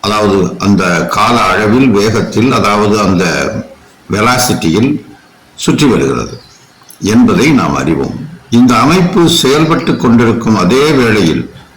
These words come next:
காஸ்மிக் எனர்ஜி எனப்படும் பிரபஞ்ச சக்தி, அதாவது இந்த அண்டத்தின் புறசக்தி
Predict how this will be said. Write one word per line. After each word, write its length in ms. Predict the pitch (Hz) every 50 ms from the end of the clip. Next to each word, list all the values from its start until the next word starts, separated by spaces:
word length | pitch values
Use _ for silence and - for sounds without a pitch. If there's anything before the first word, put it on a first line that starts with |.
| - - - - - - _ _ _ - -
காஸ்மிக் 680 | 101 107 120 143 185 208 - - - 175 170 175 - - 107
எனர்ஜி 460 | 107 113 131 139 131 123 120 135 147 139 -
எனப்படும் 580 | 107 104 117 120 113 - 117 107 110 113 123 123 120 - - - - - - - - - -
பிரபஞ்ச 440 | - - 110 120 151 165 170 165 170
சக்தி, 420 | 170 - - - - - - 101 123 - - - - - -
அதாவது 440 | - 95 107 117 120 123 120 110 95 76 - - - - - - - - - - - - - - - 98
இந்த 280 | 101 107 120 120 113 98
அண்டத்தின் 640 | - - 120 131 160 160 165 - - 151 143 139 -
புறசக்தி 720 | - 113 117 123 135 135 - 135 - - - - 87 78